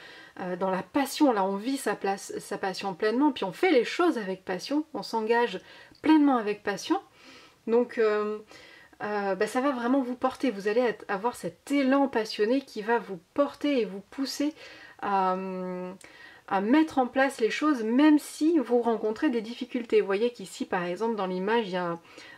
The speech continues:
un, un fossé qui est, euh, qui est présent, mais on a ce petit pont. Alors, euh, il est un peu brinque-ballant, c'est un peu risqué, mais vous prenez le risque, vous prenez des risques ici, parce que vous êtes porté par,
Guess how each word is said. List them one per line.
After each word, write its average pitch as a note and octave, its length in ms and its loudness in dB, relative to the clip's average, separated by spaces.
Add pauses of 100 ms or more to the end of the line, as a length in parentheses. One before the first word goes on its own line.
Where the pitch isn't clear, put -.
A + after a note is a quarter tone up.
(120)
un, D#3+ 720 -2
un F#3 120 -4
fossé D#4 420 2 (100)
qui F#3+ 260 -6
est, G3 220 0
euh, F3 220 -4
qui - 180 -10
est F#3+ 60 -4
présent, B3 400 0 (420)
mais C4+ 240 6
on B3+ 100 4
a D4 140 2
ce - 120 -6
petit - 300 -6
pont. - 360 2
Alors, B3+ 420 4
euh, G3+ 120 0
il G#3 140 0
est C4 40 4
un C4 100 4
peu A#3+ 160 -4
brinque-ballant, G#3 680 2
c'est - 160 -6
un G#3+ 120 -2
peu D#4+ 200 2
risqué, B3+ 420 0 (580)
mais C4+ 200 4
vous C4 160 2
prenez D4 360 6
le B3+ 80 2
risque, A#3 360 -4
vous G3+ 140 -12
prenez D4+ 340 6
des B3+ 140 4
risques A#3 320 -6
ici, F#3+ 260 -12 (160)
parce D#4+ 260 -2
que - 160 0
vous B3 280 4
êtes - 300 0 (100)
porté D4 480 -2 (160)
par, A3+ 420 -2